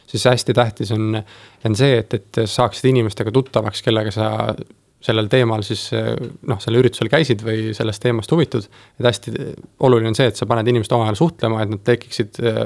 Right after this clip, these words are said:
head inimsuhted omavahel. Ja siis sul on julgus ka, siis tekib see julgus, et sa, äh, julged rääkida, julged postitada, sest tead, et me oleme juba sõpradega või, noh, nende inimestega seda arutanud. Ja nüüd üks asi,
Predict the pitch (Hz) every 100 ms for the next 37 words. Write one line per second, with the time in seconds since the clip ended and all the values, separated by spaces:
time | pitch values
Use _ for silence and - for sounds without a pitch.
0 | 107 127 117 117 117 104 135 117 - -
1 | 120 113 110 110 - _ _ - 107 101
2 | 117 113 135 113 117 - 113 101 123 -
3 | - 123 110 104 101 - 110 107 - -
4 | _ - 110 104 120 113 110 156 - 113
5 | 113 110 - 143 - 117 107 - - 117
6 | 104 117 113 110 107 107 123 - 113 110
7 | 110 117 117 113 113 110 117 107 - 104
8 | 110 120 107 110 107 - _ - _ _
9 | _ _ _ - 104 104 107 - - -
10 | 131 127 120 - 135 - 117 104